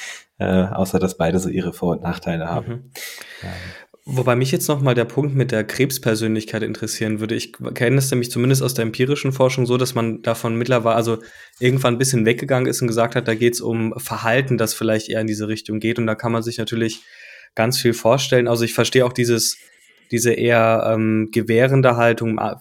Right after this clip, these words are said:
Speaker 2: Menschen viel geben. Ich verstehe auch eher so ungünstige Verhaltensweisen, also im Sinne von,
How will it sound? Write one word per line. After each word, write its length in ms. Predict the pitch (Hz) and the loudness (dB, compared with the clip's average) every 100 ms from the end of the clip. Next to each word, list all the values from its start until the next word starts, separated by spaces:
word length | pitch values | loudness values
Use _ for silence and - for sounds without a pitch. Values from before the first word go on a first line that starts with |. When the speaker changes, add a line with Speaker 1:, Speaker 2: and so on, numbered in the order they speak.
| - | -6
Speaker 2:
Menschen 380 | 117 117 - 117 | -4 -4 -4 -6
viel 260 | - 117 | 0 -2
geben. 580 | 110 113 127 131 127 123 - | 2 2 4 4 4 -2 -4
Ich 140 | 117 | -4
verstehe 360 | - 117 123 120 | -2 0 2 2
auch 200 | 120 - | 0 -2
eher 200 | 117 113 | 0 0
so 100 | 113 | -2
ungünstige 680 | - 127 151 147 139 131 127 | 0 2 4 2 2 -2 -2
Verhaltensweisen, 760 | 127 120 - 120 117 113 113 113 | 2 2 0 -4 0 0 0 -4
also 200 | 113 113 | -4 -4
im 140 | 113 | -4
Sinne 220 | 117 117 | -4 -4
von, 360 | 117 117 113 | -4 -4 -4